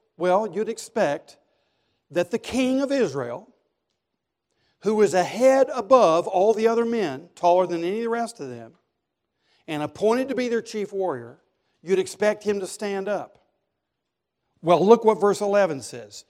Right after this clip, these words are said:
"Saul and all Israel," the king, the big cheese,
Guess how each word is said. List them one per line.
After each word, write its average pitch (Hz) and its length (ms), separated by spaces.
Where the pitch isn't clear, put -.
"Saul 175 920
and 214 320
all 202 460
Israel," 120 560
the 214 80
king, 185 540
the 139 80
big 185 260
cheese, 175 400